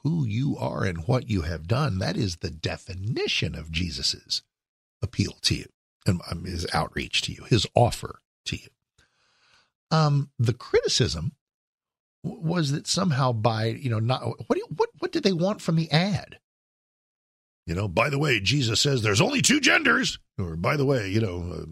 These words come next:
uh, uh, uh, by the way, Jesus says there's only one way to him, and that's, you know, one way to God, and that's through him. Okay, by the way, we'll get to that, because here's the thing. Here was my,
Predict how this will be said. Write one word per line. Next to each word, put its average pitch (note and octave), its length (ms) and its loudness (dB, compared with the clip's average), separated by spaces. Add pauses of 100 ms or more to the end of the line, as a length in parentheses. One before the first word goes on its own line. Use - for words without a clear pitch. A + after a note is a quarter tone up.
(340)
uh, - 320 -8
uh, - 0 -
uh, D#3+ 640 -4 (1080)
by C3+ 80 0
the C#3+ 60 0
way, B2+ 100 0
Jesus B2 380 2
says E3+ 160 2
there's B2 160 4
only D3+ 160 2
one B2+ 220 0
way A3+ 120 4
to B3 80 2
him, C#4 220 4
and F3 80 2
that's, F3 260 2
you E3+ 80 2
know, G2+ 220 -4
one C3+ 180 -2
way F3 120 2
to G3+ 80 -2
God, B3 240 0
and C3+ 60 -6
that's D3 180 2
through G#3 160 4
him. G#3 260 0 (260)
Okay, F#3 140 0
by F#3 160 4
the A3+ 80 4
way, G#3+ 140 6
we'll G#3+ 160 2
get E4 220 0
to C4 100 2
that, A#2 300 -2 (720)
because E3+ 260 4
here's C#4 200 2
the B3+ 100 -2
thing. F4 160 0
Here D#3 140 2
was C#4 140 0
my, C3+ 280 2